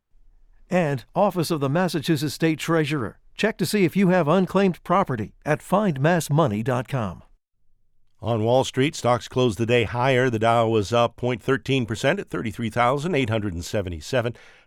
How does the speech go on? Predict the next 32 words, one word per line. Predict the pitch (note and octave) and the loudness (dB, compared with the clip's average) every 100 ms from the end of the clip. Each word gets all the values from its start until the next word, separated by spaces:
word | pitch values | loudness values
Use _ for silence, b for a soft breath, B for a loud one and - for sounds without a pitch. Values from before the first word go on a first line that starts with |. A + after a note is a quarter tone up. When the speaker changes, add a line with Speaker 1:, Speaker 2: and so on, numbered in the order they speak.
| - | -6
Speaker 2:
Nasdaq | A2+ A2 G2 A2 G2 | -4 -2 -2 -2 -2
up | A#2 - | -2 -2
point | - A2+ G2+ | -4 -6 -4
sixteen | - B2 - C#3 F#3+ | -6 -6 -4 -4 -4
percent | B2 G#2 A#2 F3+ | -6 -4 -4 -4
at | - | -10
thirteen | - A#2+ - - B2 B2+ A#2+ - - | -10 -8 -8 -6 -4 -4 -6 -10 -12
two | E3+ E3 | -8 -6
fifty-nine. | G#2 G2+ - D#2+ G2+ D#3+ b b b b | -6 -6 -8 -6 -4 -4 b b b b
And | C#3+ | -6
the | D3 | -2
S | B2 | -2
and | G2+ | -4
P | G#2+ | -6
five | A#2 G#2+ | -2 -2
hundred | F#2 A2+ E3 | -2 -4 -4
up | - - | -6 -8
a | |
tenth | C#3+ E3 G#3+ | -4 -2 -2
of | C#3 | -6
a | |
percent | F2 - B2+ G3 | -10 -2 -2 -2
at | F2+ | -6
forty-two | - B2 A#2+ A#2+ G2 A2 | -8 -8 -8 -6 -4 -4
ninety-nine. | - D#2 D#2+ D#2 - - C#2 - B B B B | -6 -12 -16 -16 -16 -18 -20 -20 B B B B
In | A2 G2 | 0 2
local | B2 B2 | 2 0
business | A2+ A#2+ G#2 A2 | 0 0 0 -2
news, | A#2 A#2+ C#3 | 0 0 0
getting | G2 B2+ B2 | -2 0 0
seniors | A2 - D#3 E3+ C#3+ B2 G2+ F2 | -2 -2 -2 0 0 0 -2 -2
with | A2 G2+ | -2 -4